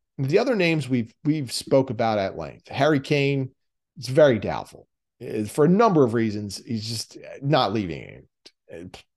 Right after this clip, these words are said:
with the cost and the fact that he's not, has no desire, I, I just don't think Bayern Munich can get him. Victor Osimhen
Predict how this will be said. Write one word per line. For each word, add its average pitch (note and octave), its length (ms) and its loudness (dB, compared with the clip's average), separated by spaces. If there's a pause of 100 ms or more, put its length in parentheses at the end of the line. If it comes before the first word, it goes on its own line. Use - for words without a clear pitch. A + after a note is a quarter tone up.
(360)
with G#3 160 6
the D#3 80 0
cost C3 480 2
and B2+ 160 -6
the A2+ 40 -8
fact B2 360 0
that G#2+ 80 -6
he's A2 240 -6
not, A2+ 280 -2
has A#2 220 0
no A#2 100 -6
desire, G2+ 480 0
I, A#2 260 0
I - 20 2
just B2 220 -6
don't G#2+ 180 -4
think F#2+ 180 -10
Bayern F2+ 220 -4
Munich D#2+ 180 -10
can D2 100 -16
get D2 160 -10
him. B1+ 140 -18 (380)
Victor G#3 240 4
Osimhen D#3 540 2